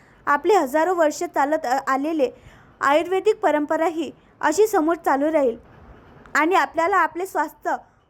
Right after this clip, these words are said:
उत्तम आणि दीर्घायुष्य करण्यासाठी मदत होईल, असेही मत त्यांनी व्यक्त केले. कार्यक्रमाचे अध्यक्ष प्राचार्य डॉक्टर फराह शेख मॅडम यांनी आपल्या अध्यक्षीय भाषणामध्ये विद्यार्थ्यांशी संवाद साधत असताना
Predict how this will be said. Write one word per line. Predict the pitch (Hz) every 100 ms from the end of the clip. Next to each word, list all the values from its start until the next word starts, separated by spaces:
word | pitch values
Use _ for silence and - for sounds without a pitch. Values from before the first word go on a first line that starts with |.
| -
उत्तम | 330 - - 381
आणि | 320 349
दीर्घायुष्य | 294 302 285 330 359 370 330
करण्यासाठी | 277 294 285 311 370 370
मदत | 330 269 269
होईल, | 277 240
असेही | 226 277 370 392
मत | 359 330 320
त्यांनी | 311 311
व्यक्त | 311 262 - 254
केले. | 247 240 240 - _ - -
कार्यक्रमाचे | 294 302 339 349 349 359 403
अध्यक्ष | 262 302 320 381
प्राचार्य | 330 269 277 339 311 262 - _ _ _
डॉक्टर | 285 294 294 311 247 - _ _
फराह | 370 311 349
शेख | 403 415 -
मॅडम | 349 330 320 294
यांनी | 302 311 311 240 _ _ _ _ _
आपल्या | 277 302 359
अध्यक्षीय | 277 269 330 403 403
भाषणामध्ये | 311 302 311 320 359 339 - -
विद्यार्थ्यांशी | 294 262 311 311 339 381 381
संवाद | 370 269 285
साधत | 294 339 320 349 - - - - -
असताना | 277 - 349 370 349